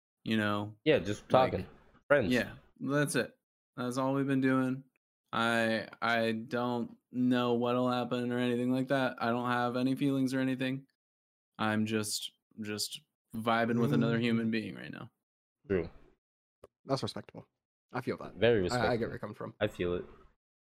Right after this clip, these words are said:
Speaker 1: Yeah.
Speaker 3: Yeah,
Speaker 1: So
Speaker 3: all, all jokes aside, I get where you're coming from.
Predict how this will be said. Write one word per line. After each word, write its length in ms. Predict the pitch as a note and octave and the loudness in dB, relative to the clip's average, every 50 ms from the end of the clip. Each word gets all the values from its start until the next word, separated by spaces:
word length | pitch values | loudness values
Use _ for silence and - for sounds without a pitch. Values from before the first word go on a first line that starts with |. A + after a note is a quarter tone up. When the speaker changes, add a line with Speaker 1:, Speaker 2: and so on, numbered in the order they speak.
| _ _ _ _ _ _ - | _ _ _ _ _ _ -8
Speaker 1:
Yeah. 120 | A2+ - - _ _ _ - - _ | -8 -8 -10 _ _ _ -20 -16 _
Speaker 3:
Yeah, 100 | - D#3 C#3+ | 0 2 4
Speaker 1:
So 120 | C#3 C#3 | 4 6
Speaker 3:
all, 200 | C3+ C#3+ D3+ D3 | 6 6 6 6
all 60 | D3+ D3 | 6 4
jokes 200 | C#3+ C3+ C3 C3+ | 4 2 2 0
aside, 220 | B2 A#2 A2 A2 | -2 -2 0 0
I 40 | A2+ | 0
get 60 | A2 | -2
where 80 | G2+ F#2+ | -2 -4
you're 80 | G2+ | -6
coming 140 | - - - | -8 -10 -10
from. 160 | - G2+ A#2 | -10 -12 -14